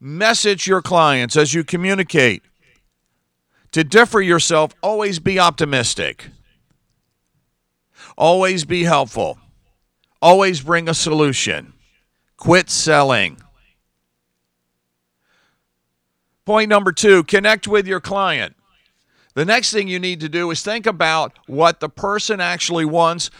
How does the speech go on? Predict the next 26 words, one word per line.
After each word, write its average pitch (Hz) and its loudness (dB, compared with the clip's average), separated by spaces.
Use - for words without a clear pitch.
what 247 -8
the 254 -6
person 240 2
is 220 -2
actually 226 -2
going 226 -4
through. 139 -2
A - -2
lot 202 0
of 214 -4
times 196 0
in 165 -8
sales, 185 -2
we 208 -4
think 185 -2
that 160 -2
we're 170 -2
just 165 -4
selling 190 -4
the 175 -8
product 165 0
or 151 -4
service 165 -2
that 143 -4
people 170 -4
want, 147 0